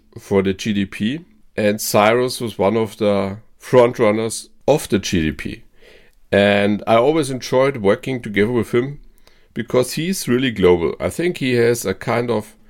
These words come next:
background from Persia, from India, from Bavaria, uh, living in Japan, married with a Japanese wife. I think he has kids, and he is traveling back and forth, up and down,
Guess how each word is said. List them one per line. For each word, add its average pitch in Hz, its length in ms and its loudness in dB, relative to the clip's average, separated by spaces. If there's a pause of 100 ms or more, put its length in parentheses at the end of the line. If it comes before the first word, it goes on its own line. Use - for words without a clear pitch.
(160)
background 123 440 -4
from 98 440 -6
Persia, 151 640 -4
from 92 380 -8
India, 147 640 -4 (520)
from 90 380 -4
Bavaria, 143 840 0 (560)
uh, 90 160 0
living 139 640 0
in 101 160 0
Japan, 113 720 -2
married 127 400 2
with 135 160 -6
a 117 80 -6
Japanese 113 640 -6
wife. 131 420 -4
I 110 120 -4
think 120 220 -6
he 117 100 -4
has 202 160 -6
kids, - 520 -8
and 110 300 -2
he 127 140 -10
is - 160 -10
traveling 127 600 -6 (300)
back - 280 -2
and 139 160 -8
forth, 113 560 -2 (220)
up 107 260 -6
and 110 160 -4
down, 98 460 0